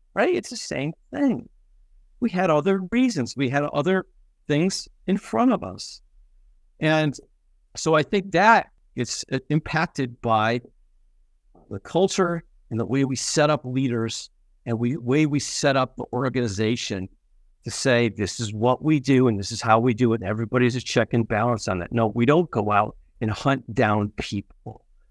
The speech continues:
We realize that we set people up to fail. And when they fail, we realize we did that.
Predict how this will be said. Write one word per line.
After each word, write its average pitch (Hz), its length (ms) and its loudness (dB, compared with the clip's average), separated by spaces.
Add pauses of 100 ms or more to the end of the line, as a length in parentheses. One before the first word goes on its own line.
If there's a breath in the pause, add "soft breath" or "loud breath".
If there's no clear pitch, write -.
(400)
We 147 220 2
realize 139 640 2
that 147 200 -4
we 131 140 -2
set - 500 -4
people 147 400 -2
up 135 200 -2
to - 60 -10
fail. 139 400 0
And 117 100 -4
when 131 220 2
they 117 160 -2 (160)
fail, 139 380 0 (220)
we 123 120 0
realize 123 480 2
we 143 300 -2
did 110 360 -2
that. 95 440 -8